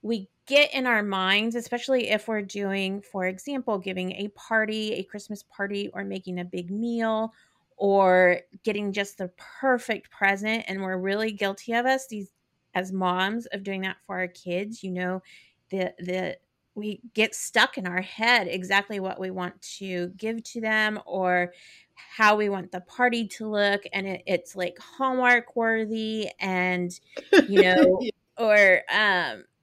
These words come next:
Speaker 1: it should be in a movie. We get, that's this idea that we get in our head that nobody ever meets anyway. It's just high expectations. And when we release attachments to that and we just allow ourselves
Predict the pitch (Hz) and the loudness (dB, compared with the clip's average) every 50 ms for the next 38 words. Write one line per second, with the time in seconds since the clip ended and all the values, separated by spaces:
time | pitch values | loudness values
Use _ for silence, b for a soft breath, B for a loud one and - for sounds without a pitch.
0 | _ _ _ 233 220 - - - 226 214 233 233 220 214 214 220 247 233 247 262 | _ _ _ 2 2 2 -2 -6 -4 -2 0 0 0 2 4 4 6 6 6 4
1 | 233 208 170 165 185 202 214 208 226 226 131 90 - - - 139 - - 233 233 | 2 0 -2 -2 0 -2 2 2 2 2 2 0 -6 -10 -14 -14 -4 0 0 0
2 | 233 - - _ _ _ _ _ - 214 214 - - - _ _ _ _ 208 220 | 0 -2 -10 _ _ _ _ _ -6 -4 -4 -6 -14 -20 _ _ _ _ -2 -2
3 | 208 196 180 196 220 240 269 269 233 220 - - 208 202 208 202 196 202 196 196 | -2 -2 -4 0 4 6 6 6 6 4 2 0 -2 -4 -4 -4 -4 -2 -2 -2
4 | 196 220 - - 330 339 302 262 254 226 - - 226 233 262 277 294 302 320 294 | -4 -4 0 0 0 0 2 0 -2 -2 -2 -2 -2 -2 0 0 0 0 0 0
5 | 285 302 294 294 277 262 262 254 262 254 247 247 240 214 - - _ _ _ _ | 0 -2 0 2 2 2 2 2 2 2 2 0 0 -4 -10 -16 _ _ _ _
6 | - 247 254 302 349 349 - - - - 226 247 277 269 208 160 135 127 104 - | -8 -4 -4 -4 -4 -6 -8 -14 -8 -4 -4 -2 -2 -2 -2 -4 -6 -8 -10 -12
7 | 208 214 - 247 233 - - - - - 254 254 254 247 240 214 220 - - 233 | -14 -12 -12 -12 -12 -12 -16 -16 -12 -6 -2 0 0 2 0 0 -2 -4 -8 -10
8 | 226 - _ - 220 233 233 - - 160 147 - _ - - b b b b b | -10 -10 _ -12 -12 -12 -12 -10 -12 -14 -14 -14 _ -20 -20 b b b b b
9 | b b b b b - 233 233 233 247 247 254 254 262 269 262 196 - - _ | b b b b b -6 -4 -2 -2 0 0 0 0 0 -2 -2 -4 -6 -10 _
10 | 233 240 247 247 269 320 427 480 - - 381 - - - - 247 254 330 359 - | 0 2 2 2 2 0 0 0 -2 -6 -12 -14 -12 -2 2 4 4 4 4 0
11 | - - 277 226 160 - - - - - - 233 220 208 214 202 196 196 190 175 | -6 -6 -6 -6 -6 -8 -12 -16 -16 -12 -10 -8 -4 -2 2 6 6 6 6 4
12 | - - _ _ - 220 214 220 220 214 214 214 208 208 202 - - 220 226 226 | 2 -4 _ _ -4 0 0 0 0 0 -2 -4 -6 -6 -8 -10 -10 -8 -8 -8
13 | 220 - - 285 339 - - - 339 240 220 214 214 214 240 262 254 226 220 202 | -8 -6 -6 -6 -6 -6 -8 -6 -4 -4 -2 0 2 2 4 4 2 2 0 -2
14 | - - - 208 196 190 190 190 190 185 190 - - | -6 -10 -6 -4 -2 -2 0 -2 -2 -4 -6 -10 -16